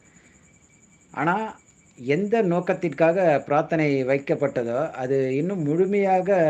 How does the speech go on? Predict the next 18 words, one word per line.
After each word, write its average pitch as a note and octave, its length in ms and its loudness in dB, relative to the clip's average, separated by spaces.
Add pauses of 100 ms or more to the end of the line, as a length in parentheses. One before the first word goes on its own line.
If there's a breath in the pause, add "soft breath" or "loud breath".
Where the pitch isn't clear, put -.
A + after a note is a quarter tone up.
(240)
வந்து C3 680 0
ஈடேறல. B2 440 0 (680 soft breath)
ஏன்னா, D#3 280 0
இதனுடைய C#3 880 0
அடிப்படை F3+ 460 0
விஷயம் D3+ 560 0
என்னன்றதை D#3+ 440 -2
நீங்க C#3 300 -2
தெரிஞ்சுக்கணும். D3+ 520 -2
எதற்காக E3 580 0
இவரு D3 280 2
வந்து D3 260 -2
திடீர்னு D#3+ 360 0
இந்த C#3 140 0
பிரார்த்தனையை C#3 460 -2
வைக்கிறார் C3 420 -2
அப்படின்னு C3+ 240 -4
பார்த்தீங்கன்னா, A#2+ 580 -6